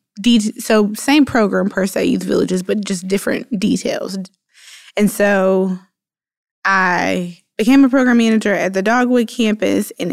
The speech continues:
inherited a group of staff. And so,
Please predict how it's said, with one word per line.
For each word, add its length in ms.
inherited 1040
a 60
group 260
of 140
staff. 580
And 160
so, 540